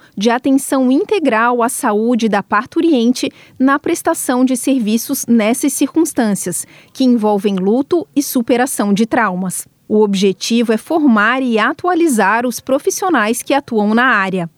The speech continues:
A norma também garante atendimento por médico especialista em ginecologia e obstetrícia à mulher em trabalho de parto ou que acaba de dar à luz.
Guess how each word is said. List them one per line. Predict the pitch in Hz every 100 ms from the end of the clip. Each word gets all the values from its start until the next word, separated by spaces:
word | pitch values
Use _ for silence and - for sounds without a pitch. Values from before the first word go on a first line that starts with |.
| _
A | 220
norma | 220 220 233 240
também | 233 247 226 226 285
garante | 311 262 254 269 285
atendimento | 240 247 247 226 220 240
por | 233 262 240
médico | 220 226 226 226
especialista | 247 - 269 330 403 320 233 220 -
em | 208 185
ginecologia | 175 247 320 339 320 302 226 220 202
e | 196 196
obstetrícia | 226 262 - 359 294 240 - 277 - - -
à | 233
mulher | 254 262 208 202
em | 208
trabalho | 202 190 196 262 311
de | 392
parto | - 226 254 - 262 _
ou | 269 311
que | - 381
acaba | 349 - 226 220 233
de | 262
dar | 220 196
à | 254
luz. | 285 202 -